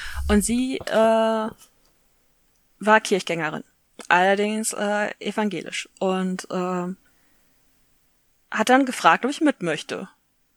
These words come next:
Und, äh, die Alternative wäre gewesen, bei ihr zu Hause warten und was lesen. Jetzt auch nicht so schlimm, ne? Also das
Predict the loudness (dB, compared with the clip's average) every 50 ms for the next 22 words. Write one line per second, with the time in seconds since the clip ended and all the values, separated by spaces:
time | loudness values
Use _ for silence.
0 | _ _ _ _ _ 0 0 0 0 -2 -2 -2 -2 2 4 4 4 4 2 0
1 | 0 -2 -2 -4 -2 0 4 4 4 4 2 0 0 -2 0 -2 -2 -2 -2 -2
2 | -4 -4 -6 -6 -6 -4 -4 -4 -4 0 4 4 4 4 4 2 -2 -2 -2 -4
3 | -6 -6 -2 -2 0 0 0 0 0 0 -2 -2 -2 -2 -2 -2 -2 -6 -4 -4
4 | -4 -4 -4 -2 -2 -2 -2 0 0 0 0 0 0 -2 -2 -4 -4 -4 -6 -6
5 | -8 -10